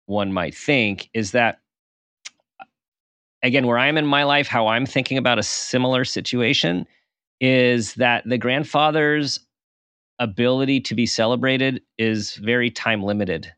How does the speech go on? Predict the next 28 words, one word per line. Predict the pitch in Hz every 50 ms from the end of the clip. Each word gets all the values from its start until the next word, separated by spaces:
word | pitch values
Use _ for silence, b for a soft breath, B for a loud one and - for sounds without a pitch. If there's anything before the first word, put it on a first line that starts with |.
| _ _ _ _ _
because | - 107 - - 117 113 104 95
they're | 107 104 107
only | 110 113 113 110
gonna | 101 110 107 104
be | 98 104
around | 98 95 98 98 98 98 92 92 87
so | - - - - 101
many | 98 98 95 95
years | 95 92 92 87 85 -
longer. | 98 98 95 101 110 117 139 151 156 147 - _ _ _ B B B B B B B B B B B B _ -
And | 113 110 110 107 104 104 104 104 107 -
if | 110 - -
everything | 123 110 117 113 - - 117 110
works | 107 107 107 - -
out | 117 107 104 101
as | 98 95
it | 95 92
should, | - - - - 147 139 123 110 101 98 98 98 104 - _ _ _ _ _ _
you're | 117 113 110 113 131 139 143
gonna | 131 127 117 113
be | 98 110 104
celebrated | - - 117 104 104 101 95 104 101 98 95
as | 101 95 87 -
a | 98
father | - - - 107 98 95 98 95 95 -
and | 98 98 98 92
a | 92
hope, | 90 - 110 92